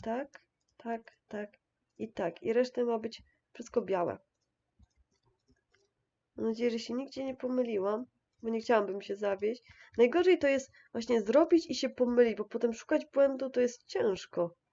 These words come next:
Się tak wydaje, że to jest łatwo. Tutaj tyle koloru, że lepiej sobie zrobić po kolei. Oj, super. Super, mamy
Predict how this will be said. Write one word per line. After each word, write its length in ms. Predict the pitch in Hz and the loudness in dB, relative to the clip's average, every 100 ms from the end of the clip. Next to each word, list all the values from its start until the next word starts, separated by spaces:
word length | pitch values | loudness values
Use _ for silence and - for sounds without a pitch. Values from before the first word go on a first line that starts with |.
| _ _ | _ _
Się 140 | - | -4
tak 160 | 233 226 | -2 -2
wydaje, 340 | 233 330 294 | -2 2 2
że 100 | 220 | 0
to 100 | - | -4
jest 160 | 208 190 | -4 -2
łatwo. 520 | 202 196 - 190 185 _ _ _ _ _ _ _ _ | -4 -4 -6 -12 -12 _ _ _ _ _ _ _ _
Tutaj 240 | 226 226 | 0 0
tyle 240 | 226 277 269 | 4 4 6
koloru, 500 | 269 269 269 269 262 | 4 4 4 4 2
że 280 | 262 262 254 _ _ _ _ _ - | 4 2 2 _ _ _ _ _ -2
lepiej 220 | 269 294 | -2 0
sobie 240 | - 269 269 | -6 -6 -4
zrobić 280 | 262 262 | -6 -8
po 140 | - 269 | -8 -4
kolei. 360 | - 262 220 - | 2 2 2 2
Oj, 280 | 247 247 | 4 4
super. 460 | 254 - 233 202 196 - _ _ _ - | 2 -4 2 0 0 -8 _ _ _ -4
Super, 380 | 262 254 247 240 | -2 4 4 4
mamy 360 | 233 226 226 | 2 2 2